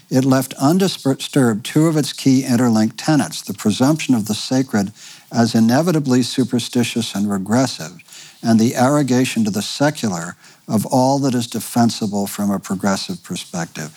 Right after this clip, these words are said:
I just think this is so critically important for our time.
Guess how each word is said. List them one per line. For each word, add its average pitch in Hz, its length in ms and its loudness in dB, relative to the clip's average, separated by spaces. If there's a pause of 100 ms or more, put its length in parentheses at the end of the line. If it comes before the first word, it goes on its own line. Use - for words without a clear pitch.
(440)
I 208 120 4
just 226 240 0
think 151 160 2
this - 240 -4
is 110 100 -6
so - 200 -4
critically 147 880 -2
important 101 680 -4
for - 220 -2
our 92 160 -2
time. - 380 -8